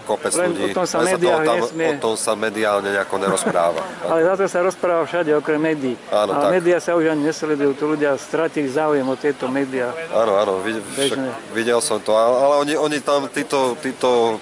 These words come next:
Speaker 1: politici všelijakí a títo mediálne prestitútky, oni, oni, oni nás ako osočujú, oni povedia, že to sú, že, že sme fašisti, že sme skinheadi, anarchisti, e,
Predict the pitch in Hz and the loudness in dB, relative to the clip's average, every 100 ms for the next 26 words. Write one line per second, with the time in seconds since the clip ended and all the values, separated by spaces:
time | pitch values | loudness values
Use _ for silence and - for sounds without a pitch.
0 | - 123 120 120 123 - 123 120 117 117 | 0 0 0 -4 -2 0 2 2 0 0
1 | 117 - 113 113 117 113 110 117 113 104 | -2 -2 -6 -2 -2 0 2 2 2 0
2 | 104 104 - - 120 - 107 85 - - | -2 -2 -4 -4 -4 -4 -6 -8 -14 -18
3 | - 120 131 135 131 127 135 139 135 131 | -8 -4 0 2 2 2 0 0 0 -2
4 | 123 120 - - - - - - - 127 | -6 -10 -14 -14 -12 -12 -14 -10 -4 0
5 | 131 127 123 131 - 120 - 131 - 107 | 2 2 2 0 0 0 2 -2 0 0
6 | 107 107 98 110 110 110 107 104 - 104 | 0 -2 -2 0 2 2 0 -2 -4 -4
7 | - 107 104 104 104 - 104 95 113 113 | -2 -2 -2 0 -2 -2 -4 0 0 0
8 | 123 113 - 113 117 113 101 - 98 95 | -2 -2 -2 -2 0 0 -2 -2 -4 -6
9 | - 113 113 113 113 113 113 107 117 113 | -4 0 0 0 0 2 2 2 2 0
10 | - 113 - 117 117 117 | -2 -2 -2 0 0 0